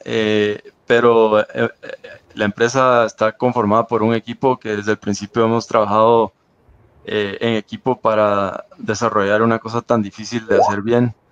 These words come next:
Entonces, eh, sí, la inquietud y, y la idea fue mía, pero hay miles y miles de ideas que desa-, tenemos cada día y desarrollamos,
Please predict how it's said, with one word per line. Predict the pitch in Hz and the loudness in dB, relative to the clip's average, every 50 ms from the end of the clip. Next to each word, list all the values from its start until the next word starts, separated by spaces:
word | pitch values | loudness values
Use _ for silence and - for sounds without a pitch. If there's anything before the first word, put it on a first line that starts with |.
| _ _ _ _ _ - _ - | _ _ _ _ _ -20 _ -6
Entonces, | 107 98 - - 101 101 101 95 - 110 110 110 107 101 98 - - - - - | -6 -6 -4 -2 -2 -2 -2 -2 -2 -2 -2 -2 -2 -4 -6 -8 -12 -12 -12 -10
eh, | - 101 98 95 92 - - - _ _ _ _ _ _ _ - | -10 -10 -10 -8 -10 -12 -12 -14 _ _ _ _ _ _ _ -20
sí, | - - - 117 | -16 -10 -4 0
la | 110 110 | 0 0
inquietud | 110 - 110 101 - - 117 120 127 131 131 127 120 110 | 0 0 -2 -4 0 2 2 4 4 4 2 0 -2 -4
y, | 104 101 - - 110 | -6 -10 -14 -12 -10
y | 110 | -6
la | 104 104 | -4 -4
idea | 101 101 107 113 | 0 2 2 2
fue | 113 - 127 120 | 2 2 0 2
mía, | 123 131 139 143 135 _ | 4 4 4 2 2 _
pero | - 113 107 104 101 98 95 92 - _ _ _ _ _ _ _ - _ - _ - _ _ - | -2 -2 0 0 0 0 -2 -4 -8 _ _ _ _ _ _ _ -20 _ -20 _ -20 _ _ -6
hay | - 110 113 | -4 0 2
miles | 113 117 123 127 127 123 - | 4 4 4 4 2 2 2
y | 107 | 2
miles | 101 107 113 117 120 113 | 2 2 4 2 2 0
de | 110 104 | 0 -4
ideas | 98 101 110 117 120 120 120 | -2 0 2 2 2 2 0
que | - 113 107 101 98 98 95 98 95 - _ - | -4 -6 -4 -4 -2 -2 -2 -4 -4 -6 _ -8
desa-, | - 113 101 101 - - - | -4 -4 -2 -2 -4 -8 -4
tenemos | - 107 98 104 107 113 107 | -4 -2 0 2 2 0 0
cada | - - 117 113 110 107 | 0 0 2 2 2 2
día | 107 117 120 120 120 117 113 | 2 2 4 4 4 4 2
y | 107 | 0
desarrollamos, | 101 101 101 - 110 101 98 95 92 101 104 113 117 113 110 - - - | -2 -4 -4 -4 -2 -2 0 0 0 0 2 2 0 0 -2 -4 -12 -20